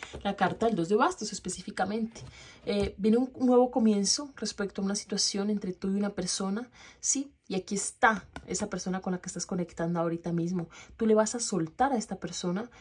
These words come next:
y te vas a enfocar en ti, en tu trabajo, en tu negocio, en ti.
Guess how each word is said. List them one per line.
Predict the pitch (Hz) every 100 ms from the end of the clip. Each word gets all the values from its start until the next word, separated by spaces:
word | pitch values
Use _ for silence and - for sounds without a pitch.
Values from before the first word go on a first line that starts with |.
| -
y | -
te | -
vas | 180 190
a |
enfocar | 277 269 190 185
en | 196 196
ti, | 185 196 220
en |
tu | 214
trabajo, | 185 175 165 180
en | 208
tu | 180
negocio, | 170 170 180 226
en | 190 151
ti. | - 180 -